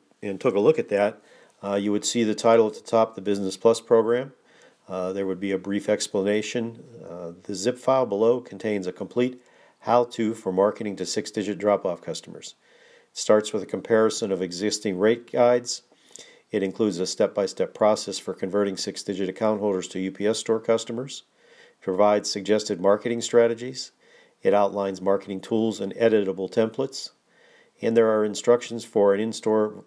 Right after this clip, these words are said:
virtual card design for s-, specific client control with a complete narrated PowerPoint presentation. And right below that, you would see the, uh, download program materials,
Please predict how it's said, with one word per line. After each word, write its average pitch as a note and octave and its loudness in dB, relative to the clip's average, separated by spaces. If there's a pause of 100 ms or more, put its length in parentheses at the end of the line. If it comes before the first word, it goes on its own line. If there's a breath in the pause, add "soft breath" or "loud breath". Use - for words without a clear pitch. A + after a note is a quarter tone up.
virtual A2 2
card G2 2
design G2+ 0
for F#2 -16
s-, - -8 (280)
specific - -2 (340 soft breath)
client A2 2
control G#2 2
with F2+ 0
a - -12
complete A#2 -2 (320 loud breath)
narrated G#2+ 4
PowerPoint G2 2
presentation. F2+ -10 (1800 soft breath)
And G2 0
right A#2 6
below A2 2
that, A2 2
you G#2 -6
would G2 -2
see G#2+ 0
the, F#2+ -2 (140)
uh, F#2 -10 (100)
download A2+ 4 (220)
program A2 4
materials, G2 0